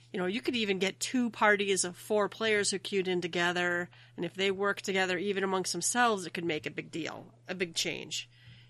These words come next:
You know, so I don't know if the answers they're going for are helpful either, but I don't know if there's a good answer, a good solution to this. But I mean, you know, I, I don't, I like, I, I never, I quit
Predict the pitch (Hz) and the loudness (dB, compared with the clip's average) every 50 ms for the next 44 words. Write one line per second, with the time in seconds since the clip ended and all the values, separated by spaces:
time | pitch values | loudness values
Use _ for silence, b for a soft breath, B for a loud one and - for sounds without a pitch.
0 | b b b - 165 147 131 123 165 - - 196 180 185 190 185 - 185 185 180 | b b b -6 -4 -2 -2 -2 -4 -2 -2 0 0 0 0 -2 -4 -4 -4 -4
1 | 175 170 160 160 - 190 - - _ - 175 123 165 180 180 180 - 175 170 165 | -4 -6 -8 -10 -12 -14 -16 -16 _ -6 -4 -2 0 0 0 -2 -2 -4 -4 -6
2 | 156 - 160 151 143 139 156 B B B B B B B B B B B B - | -6 -6 -6 -6 -6 -6 -8 B B B B B B B B B B B B -8
3 | 175 180 170 170 - - 170 151 - 156 156 185 165 156 - - - - - - | -6 -6 -6 -6 -6 -6 -4 -4 -2 -2 -2 -4 -6 -6 -8 -12 -16 -14 -10 -8
4 | 170 170 180 170 165 170 - - 170 160 139 - - - b b b b b b | -8 -6 -6 -8 -10 -10 -10 -10 -8 -8 -8 -10 -12 -20 b b b b b b
5 | b - 285 330 381 392 349 330 302 285 277 - - 247 220 - 220 - - - | b 2 4 6 6 8 8 6 6 4 2 0 0 0 0 0 -2 -4 -4 0
6 | 233 226 214 208 202 226 302 339 - - - 185 190 208 240 233 - - - 185 | 0 2 2 2 2 2 0 0 0 0 0 0 0 0 -2 -4 -6 -6 -4 -4
7 | 202 247 254 - 277 220 180 170 165 151 - - 175 - - - - - - b | -4 -2 0 0 0 0 -2 -4 -4 -6 -8 -6 -4 -4 -2 -2 -4 -6 -8 b
8 | b b b b b - - - 185 180 180 180 180 180 175 175 175 - - - | b b b b b -14 -8 -6 -4 -2 -2 0 0 0 0 0 -2 -4 -8 -12
9 | - - 180 180 175 175 175 175 - - - - - - - - - - - - | -14 -10 -8 -8 -6 -8 -8 -10 -12 -18 -20 -20 -20 -20 -20 -20 -20 -20 -14 -12
10 | 185 - - - - - - - 208 214 262 - - - 294 226 240 269 285 - | -12 -12 -12 -14 -20 -18 -4 2 4 4 4 4 4 4 4 6 6 6 6 8
11 | - 233 - - - - - 262 302 320 339 349 320 311 277 - 233 247 - - | 8 8 8 6 2 4 8 8 10 10 10 8 8 8 6 6 6 4 2 2
12 | - 277 240 - - | 2 2 2 2 -2